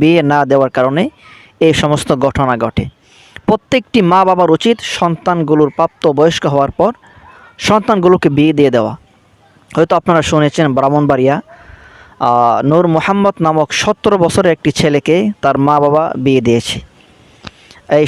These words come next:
সন্তানটি দুনিয়াতে আসার আগেই তারা নিয়ত করেছিল যে সন্তান যদি দুনিয়াতে আসে, প্রাপ্ত বয়স্ক হওয়ার পরেই আমরা তাকে বিয়ে দিয়ে দিব। সেই হিসেবে তারা, আহ, রাসূলের সুন্নাহ হিসাবে ওই সন্তানটিকে বিয়ে দিয়েছে। আমি মনে করি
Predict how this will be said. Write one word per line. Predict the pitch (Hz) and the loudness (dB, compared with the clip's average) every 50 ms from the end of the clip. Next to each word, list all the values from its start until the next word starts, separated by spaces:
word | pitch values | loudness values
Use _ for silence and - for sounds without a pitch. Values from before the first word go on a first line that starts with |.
| - - | 0 0
সন্তানটি | 175 175 180 - 208 196 190 - 202 180 151 143 | -2 -2 0 0 -2 -2 -2 0 0 0 2 2
দুনিয়াতে | 165 170 180 175 170 - 160 151 | 2 2 2 2 0 0 0 -2
আসার | 151 - 180 170 139 156 | 0 0 0 0 0 0
আগেই | 156 170 185 190 170 - | 0 2 0 0 2 2
তারা | 156 151 139 143 | 0 0 2 2
নিয়ত | 160 165 - - 165 | 0 0 0 0 -2
করেছিল | 151 151 143 - - 143 147 185 240 - - - - - - - - - - - - 147 143 | 0 0 0 -2 -2 0 0 -2 -2 -4 -12 -20 -20 -20 -20 -20 -20 -20 -18 -14 -8 -2 0
যে | 156 147 - - | 0 0 0 0
সন্তান | 165 165 - - 170 156 156 | -2 -2 -2 -2 0 0 2
যদি | 160 156 156 151 | 2 2 2 0
দুনিয়াতে | 139 156 156 160 160 156 - 131 120 135 | 2 2 2 2 2 0 0 0 -2 0
আসে, | 131 - 196 208 214 - - - | 0 0 0 0 0 -2 -4 -4
প্রাপ্ত | 180 175 - _ - - 175 160 147 | -2 -2 -2 _ -2 0 0 2 2
বয়স্ক | 165 180 190 - - - | 2 2 0 0 -2 -2
হওয়ার | 185 160 170 175 180 170 | 0 0 2 0 0 0
পরেই | - - 180 196 226 240 202 160 156 | -2 0 0 2 2 2 2 0 0
আমরা | 156 151 151 - | 0 0 0 0
তাকে | 156 143 151 139 131 131 | 0 0 -2 -2 0 2
বিয়ে | 143 151 143 127 | 2 2 2 2
দিয়ে | 135 131 117 120 | 0 0 2 0
দিব। | 117 107 - 160 - - - - - - - - - - - _ _ | 0 -2 -2 -4 -8 -14 -20 -20 -20 -20 -20 -20 -20 -20 -20 _ _
সেই | - - 175 160 147 147 | -4 -2 0 2 2 2
হিসেবে | 143 - 165 165 160 151 - | 0 0 0 2 2 2 2
তারা, | 147 139 139 131 135 196 - - - - - _ _ _ _ _ _ _ _ _ _ _ _ _ - 139 | 0 0 0 -2 -4 -6 -12 -20 -20 -20 -20 _ _ _ _ _ _ _ _ _ _ _ _ _ -4 -2
আহ, | 139 131 127 127 127 123 117 110 117 120 139 | -2 0 0 -2 -2 -2 -2 -2 -2 -2 -4
রাসূলের | 123 - 156 143 143 139 - - | -2 -2 0 0 0 0 0 0
সুন্নাহ | 165 160 160 160 156 147 151 | 0 0 2 0 2 0 0
হিসাবে | 143 - 160 160 185 226 - - _ - - - - - _ - 156 | 0 0 0 0 0 0 -2 -4 _ -20 -20 -20 -20 -12 _ 0 0
ওই | 156 - | 0 0
সন্তানটিকে | - 170 165 165 - 180 170 165 170 175 - - 170 | 0 -2 -2 -2 -2 -2 -2 0 0 -2 0 -2 -2
বিয়ে | 143 139 131 127 117 | 0 0 0 0 0
দিয়েছে। | 123 120 117 - - 131 139 147 _ _ _ _ _ _ _ - | 0 -2 -2 -2 -6 -12 -14 -16 _ _ _ _ _ _ _ -6
আমি | - 160 180 185 | -2 0 0 2
মনে | 185 196 202 196 170 | 2 2 0 0 0
করি | 170 156 147 | 0 0 0